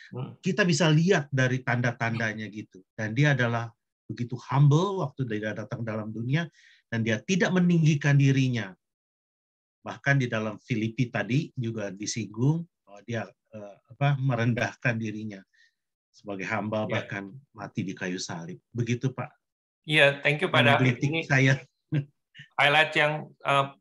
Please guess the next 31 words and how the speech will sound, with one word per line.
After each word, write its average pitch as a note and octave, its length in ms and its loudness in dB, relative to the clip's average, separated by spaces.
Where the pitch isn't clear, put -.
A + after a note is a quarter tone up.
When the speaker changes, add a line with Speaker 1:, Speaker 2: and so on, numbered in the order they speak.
Speaker 1:
penting, C#3+ 560 -2
yang C3 500 -2
baik C3+ 380 0
ya, C#3+ 260 2
mengajak C3+ 400 0
kita C#3 240 0
kembali C3+ 460 2
ke C3 120 0
tiga C3+ 320 0
kisah C#3 320 -2
sebelumnya. C3 560 -2
Memang D3+ 240 0
betul F#3+ 320 4
ya, D3+ 160 2
kita C#3 320 -4
perhatikan C#3 480 0
itu C#3+ 220 -4
langsung E3 500 0
ya, F3 240 -4
Pak E3 140 -4
David, C#3+ 280 0
kesembuhan C3 540 0
itu C3 180 -8
terjadi. A#2 460 -8
Gitu, A#2 140 -10
Speaker 2:
Betul, F#3 260 4
Speaker 1:
nggak D#3 60 0
Speaker 2:
Pak. D#3+ 100 2
Speaker 1:
pakai B2 160 0
Speaker 2:
Betul. A#2 80 -14
Speaker 1:
tunggu. B2 260 -4